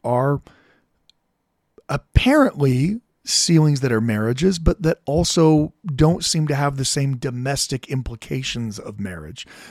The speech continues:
The, the couple doesn't live together. In the case of these polyandrous sealings, we don't have very good details on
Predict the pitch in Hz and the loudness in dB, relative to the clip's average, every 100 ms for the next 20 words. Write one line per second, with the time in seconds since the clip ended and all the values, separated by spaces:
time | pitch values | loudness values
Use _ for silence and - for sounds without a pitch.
0 | - 143 - - 139 147 123 127 131 123 | -2 -2 -2 -6 -4 -4 -2 -2 -4 -4
1 | 160 147 139 180 170 - 123 113 101 85 | -6 -2 8 8 8 0 -4 -4 -4 -8
2 | - - _ _ - - _ _ _ _ | -12 -18 _ _ -20 -20 _ _ _ _
3 | - 202 202 294 349 285 175 151 - - | 4 4 4 0 0 0 0 0 -2 -4
4 | 175 147 139 - 220 349 262 139 107 - | -2 -2 -2 -4 -4 -4 -2 -2 -2 -6
5 | - - 127 107 90 92 151 214 - _ | -6 -4 -4 -6 -8 -8 -8 -8 -14 _
6 | _ _ _ _ _ _ - 139 240 392 | _ _ _ _ _ _ -4 4 6 6
7 | 233 147 151 262 - 170 214 185 139 123 | 2 4 4 4 -2 -2 0 0 0 2
8 | 151 127 139 147 156 285 - 170 107 76 | 0 2 0 2 0 0 0 -2 -2 -8
9 | - - - 143 143 139 | -14 -14 -6 2 4 4